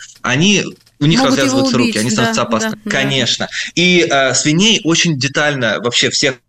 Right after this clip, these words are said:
Speaker 1: при трансплантации, очень детально проверяют на все болезни. С-,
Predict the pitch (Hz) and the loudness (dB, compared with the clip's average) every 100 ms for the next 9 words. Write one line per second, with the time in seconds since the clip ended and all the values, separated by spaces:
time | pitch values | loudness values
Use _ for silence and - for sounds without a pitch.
0 | - - - 107 107 123 123 120 113 127 | -18 -12 -6 -4 -4 -2 0 0 0 0
1 | 127 123 143 131 - 123 120 117 - 123 | 0 0 -2 -2 -2 0 0 -2 -2 0
2 | 147 208 139 101 - - - - | 0 0 -2 -6 -8 -8 -6 -6